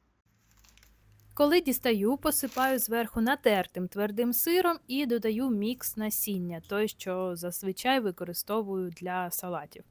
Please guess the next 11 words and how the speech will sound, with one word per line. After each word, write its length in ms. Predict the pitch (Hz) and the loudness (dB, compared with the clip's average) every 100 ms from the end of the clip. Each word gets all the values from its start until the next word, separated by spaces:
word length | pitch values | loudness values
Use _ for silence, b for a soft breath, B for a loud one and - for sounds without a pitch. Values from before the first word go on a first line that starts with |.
| b b b b b b b | b b b b b b b
Розрізаємо. 1000 | - 277 302 302 302 254 214 202 240 311 359 _ - | 0 0 0 0 2 2 0 -2 -2 -6 -10 _ -8
Всередині 640 | - 294 294 254 233 220 | 0 4 4 4 2 0
все 300 | - 247 208 | 0 -2 -2
соковите, 800 | - 285 359 277 233 220 277 285 | -2 0 0 2 2 2 -2 -2
яйце 460 | 262 277 - 269 220 | 0 -2 0 -2 0
м'яке. 580 | 202 269 - 190 190 269 - B B B B | 0 0 0 -4 -4 -6 -14 B B B B
Сніданок 680 | - - 311 311 220 185 - - | -10 -6 2 4 4 0 -6 -2
поживний, 680 | 254 254 359 381 349 339 311 | 0 2 2 2 0 -4 -6
тому 380 | - 240 240 262 247 | -4 0 0 -2 -6
це 260 | - 226 | -6 -4
саме 340 | 220 220 208 | -4 -4 -4